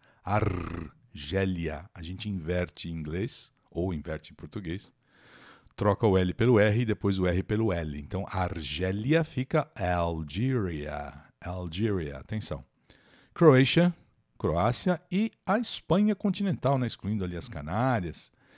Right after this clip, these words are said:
E a Suíça, todos esses países já anunciaram seus primeiros, os, os primeiros casos confirmados. All right?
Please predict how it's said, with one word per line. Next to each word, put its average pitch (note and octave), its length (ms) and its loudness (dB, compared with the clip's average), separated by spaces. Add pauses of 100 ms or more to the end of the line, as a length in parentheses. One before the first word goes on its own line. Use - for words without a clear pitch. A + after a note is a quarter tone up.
(320)
E G3+ 220 8 (340)
a A#2+ 100 2
Suíça, G#2 540 0 (180)
todos G2+ 300 4
esses - 180 -8
países F2+ 280 0
já F#2 100 -2
anunciaram F#2+ 400 -4
seus - 180 -4
primeiros, - 920 -6
os, - 140 -12 (240)
os G#2 100 -10
primeiros F#2+ 360 -2
casos F#2 380 0
confirmados. G#2 1400 -4 (420)
All F2 240 0
right? G#3 420 -10